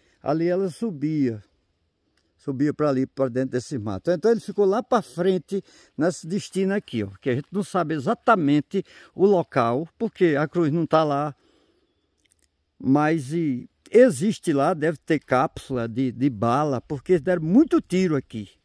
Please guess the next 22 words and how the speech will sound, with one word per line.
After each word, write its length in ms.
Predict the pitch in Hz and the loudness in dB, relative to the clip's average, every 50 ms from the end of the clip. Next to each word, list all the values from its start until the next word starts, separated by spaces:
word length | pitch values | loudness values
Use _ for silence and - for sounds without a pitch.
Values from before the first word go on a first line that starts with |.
| _ _ _ _ _ _ _ _ _ _ _ _ _ _ _ _ _ _ _ | _ _ _ _ _ _ _ _ _ _ _ _ _ _ _ _ _ _ _
né? 240 | - 117 147 175 165 - _ _ _ _ _ _ _ _ - _ _ _ - _ | -6 -4 -4 -4 -6 -10 _ _ _ _ _ _ _ _ -20 _ _ _ -16 _
Então, 640 | 143 139 - - 202 220 240 254 240 202 180 156 - _ _ _ _ _ _ _ _ _ | -16 -6 2 4 4 4 4 2 2 0 -4 -8 -12 _ _ _ _ _ _ _ _ _
eles 320 | - 190 233 262 254 196 143 | 4 4 6 6 4 -2 -2
vieram, 580 | 143 143 135 123 110 110 113 117 160 202 190 - _ _ _ _ _ _ _ _ _ _ _ _ _ _ _ _ _ _ _ _ _ _ - | -2 -2 0 0 0 -2 -4 -4 -6 -8 -10 -12 _ _ _ _ _ _ _ _ _ _ _ _ _ _ _ _ _ _ _ _ _ _ -2
passaram 960 | 156 185 175 - - - 208 220 247 262 240 233 185 160 139 139 135 143 - - | 0 0 0 -4 -6 -4 -2 -2 0 0 -2 -2 -2 -2 -4 -4 -6 -8 -12 0
trazendo 680 | - 175 190 226 175 135 135 135 143 147 156 190 220 233 | 2 4 4 4 2 2 2 2 4 4 2 2 0 0
o 20 | |
Levi 600 | 208 175 143 113 107 117 123 127 127 143 185 - _ _ _ _ _ _ _ | 0 0 0 0 -2 -2 -2 0 0 -2 -2 -6 _ _ _ _ _ _ _
até 420 | - 123 135 - _ - 151 214 | -2 -2 -2 0 _ 4 4 4
perto, 520 | - - 170 143 143 147 165 165 - - 160 | 4 4 2 2 4 2 0 0 2 4 4
aí 100 | 160 165 | 4 4
ele 120 | 160 139 | 0 0
disse, 260 | 143 151 131 - - | -2 -4 -4 -4 -4
ó, 100 | 147 131 | -2 -2
ele 160 | 135 139 123 | -2 -2 -2
tá 160 | - - 160 156 | 0 0 2 2
ali, 260 | 147 127 117 113 - _ _ _ _ _ _ _ _ _ _ _ _ - _ | 2 0 -2 -4 -6 _ _ _ _ _ _ _ _ _ _ _ _ -20 _
daqui 320 | - 127 151 - - 165 | 0 0 0 0 0 0
mesmo 300 | 139 135 135 139 147 151 | 2 2 2 2 0 0
eu 80 | 160 139 | -2 -4
volto, 420 | 104 101 98 107 - _ _ - _ _ _ _ _ _ _ _ _ _ _ _ _ _ _ _ _ _ _ _ _ _ _ _ _ _ _ _ _ | -4 -6 -8 -8 -10 _ _ -20 _ _ _ _ _ _ _ _ _ _ _ _ _ _ _ _ _ _ _ _ _ _ _ _ _ _ _ _ _
né? 240 | _ 101 110 135 139 | _ -6 -6 -6 -6